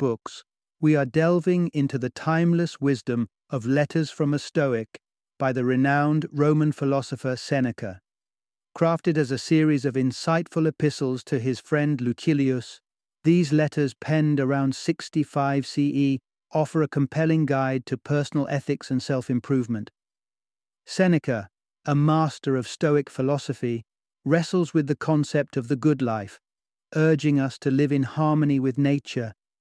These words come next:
and to eschew the snares of luxury and corruption. Through his advocacy for simplicity and virtue, Seneca sketches a path to happiness that resonates through the ages,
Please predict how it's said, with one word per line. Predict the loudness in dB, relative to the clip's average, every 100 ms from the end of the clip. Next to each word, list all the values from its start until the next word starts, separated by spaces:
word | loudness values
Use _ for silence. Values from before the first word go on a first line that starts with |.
| _
and | -4 0
to | 0
eschew | 0 0 2 2
the | 2
snares | -2 -2 0 0 0 -2
of | -2
luxury | -2 -2 -4 -4 -2
and | -4
corruption. | -4 -4 -6 -8 -12 -12 -16 _ _ _ _ _ _ _ _ _ _ _ _ _ _ 0
Through | 2
his | 4 2 0
advocacy | 0 0 0 0 0 -2
for | 0 -2
simplicity | 0 0 0 -2 -2 0 0
and | 2
virtue, | 2 2 0 0 0 -2 _ _ _ _ -18
Seneca | 0 2 2 0
sketches | -4 -2 -2 0 -2
a | -2
path | -2 0 0 -2 -6
to | -6
happiness | -4 -4 0 0 -2 -4
that | -6 -4
resonates | 0 0 2 2 0 -6
through | -4 0 2
the | 2 -2
ages, | 0 0 -2 -6 -8